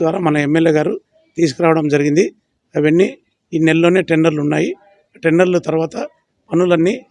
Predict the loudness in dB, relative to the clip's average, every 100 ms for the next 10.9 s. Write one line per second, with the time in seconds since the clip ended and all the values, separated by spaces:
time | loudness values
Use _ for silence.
0 | _ _ -8 -2 0 2 2 2 -2 -4
1 | -8 _ _ _ _ -20 -6 -4 0 -2
2 | 0 0 -2 -8 _ _ _ _ _ _
3 | -2 2 4 4 2 0 -4 -12 _ _
4 | -20 -12 -4 0 2 0 -2 -4 -2 0
5 | 2 2 2 0 -2 -2 2 4 2 2
6 | 0 0 _ _ _ _ -2 2 2 4
7 | 4 4 2 0 0 0 -2 0 2 2
8 | 0 -2 -2 -2 0 0 0 -4 -6 -6
9 | -2 -2 0 -2 -4 -16 _ _ -8 0
10 | 2 2 2 2 0 -2 -4 -2 -4